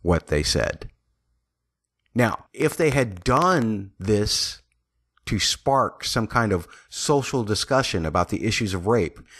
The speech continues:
I would applaud them. But the only tangible result that I could find was that this scene got included in a heck of a lot more online and paper publications the next day, which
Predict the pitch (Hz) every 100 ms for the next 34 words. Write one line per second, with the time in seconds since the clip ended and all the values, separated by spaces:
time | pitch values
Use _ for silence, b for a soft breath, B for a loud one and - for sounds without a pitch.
0 | B B 123 151 147 123 117 120 117 82
1 | 62 - _ _ _ _ _ _ _ _
2 | _ _ _ _ _ - 123 127 - -
3 | 139 185 196 190 165 - _ _ - 135
4 | 160 185 165 127 117 110 101 _ 101 107
5 | 98 143 120 - 117 107 123 120 95 -
6 | 143 151 80 67 - - _ _ _ _
7 | _ - 113 131 120 113 - 127 131 -
8 | 143 123 123 127 127 - _ - 104 117
9 | 107 113 131 117 110 101 90 92 143 156
10 | 139 127 107 110 104 104 101 B B 113
11 | 123 143 113 107 107 107 - 98 87 123
12 | 120 120 120 113 107 123 117 90 82 -
13 | 87 82 - - 80 50 50 - B B
14 | B - 120 117 - -